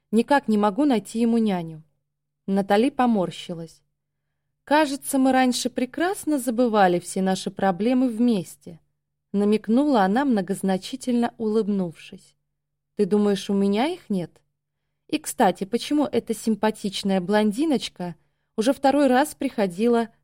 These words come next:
в твой офис?» Вот очень интересно. Я в удивлении взглянул на напрягшуюся Натали.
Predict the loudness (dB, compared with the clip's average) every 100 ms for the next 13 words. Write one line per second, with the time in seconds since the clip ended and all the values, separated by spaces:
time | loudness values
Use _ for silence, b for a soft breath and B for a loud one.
0 | _ -16 -16 -12 0 0 0 2 0 0
1 | -6 -16 -16 _ _ _ _ _ _ _
2 | _ _ _ _ _ _ -18 -2 -2 -2
3 | -2 -2 0 -4 -6 -6 -6 -6 -6 -6
4 | -10 -20 -20 _ _ _ _ _ 0 2
5 | 4 4 4 4 4 6 2 0 2 4
6 | 4 4 2 2 0 0 0 0 -2 -4
7 | -4 -2 -2 -2 -4 _ _ -4 -4 -2
8 | 0 0 -2 -8